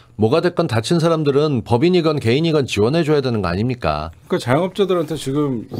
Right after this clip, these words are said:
Speaker 2: 지금 공을 쏟아야 되는데, 지금 걱정이 그거예요. 어, 이재명 후보가 안 보여요.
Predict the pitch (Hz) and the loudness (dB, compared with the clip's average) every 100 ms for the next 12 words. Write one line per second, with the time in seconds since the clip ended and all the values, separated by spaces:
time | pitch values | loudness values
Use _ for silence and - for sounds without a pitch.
0 | - - - - 127 113 131 165 175 202 | -12 -14 -14 -6 -6 -2 0 0 0 0
1 | 208 151 113 117 170 135 98 - - - | 0 0 -4 -4 -4 -6 -8 -14 -18 -14
2 | - - - - 190 151 139 302 302 196 | -14 -14 -18 -8 -2 0 0 2 0 0
3 | 147 180 170 123 113 117 95 85 90 - | 2 2 2 0 0 -2 -4 -8 -14 -20
4 | _ - 78 58 57 53 52 52 55 50 | _ -16 -12 -10 -10 -12 -14 -16 -18 -18
5 | 50 50 50 - - - _ _ _ _ | -18 -20 -20 -20 -20 -20 _ _ _ _
6 | _ - 147 185 311 320 262 220 156 98 | _ -8 -4 0 2 2 2 2 0 0
7 | 120 151 123 90 87 92 | -2 -2 -2 -4 -10 -14